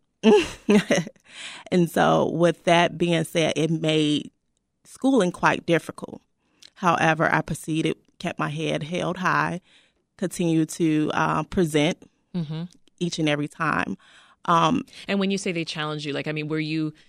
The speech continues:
Speaker 2: I picture you presenting certain issues and them saying, "Are you sure?
Speaker 1: Absolutely.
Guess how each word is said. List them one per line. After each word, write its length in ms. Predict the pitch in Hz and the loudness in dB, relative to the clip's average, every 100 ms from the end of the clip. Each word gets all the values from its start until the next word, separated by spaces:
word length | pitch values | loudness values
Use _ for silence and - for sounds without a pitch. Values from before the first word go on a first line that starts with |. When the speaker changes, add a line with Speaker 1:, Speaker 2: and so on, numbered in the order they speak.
| _ _ _ | _ _ _
Speaker 2:
I 160 | 180 190 | -4 -4
picture 340 | 196 170 175 | -4 -6 -6
you 300 | 147 147 147 | -4 -2 -4
presenting 840 | 143 - 147 147 147 156 139 139 139 - | -4 -6 -4 -6 -4 -6 -6 -8 -12 -12
certain 320 | - 127 147 | -10 -8 -6
issues 560 | 156 - 151 139 139 135 | -6 -6 -6 -6 -6 -8
and 180 | 135 135 | -8 -8
them 140 | 135 | -8
saying, 380 | 135 139 139 135 _ | -8 -10 -10 -14 _
"Are 80 | - | -8
you 120 | 247 | -6
sure? 400 | 294 - 240 240 233 _ - - 196 | -4 -4 -4 -4 -8 _ -20 -6 -4
Speaker 1:
Absolutely. 640 | 180 - 165 170 156 180 | -4 -2 0 0 -2 -6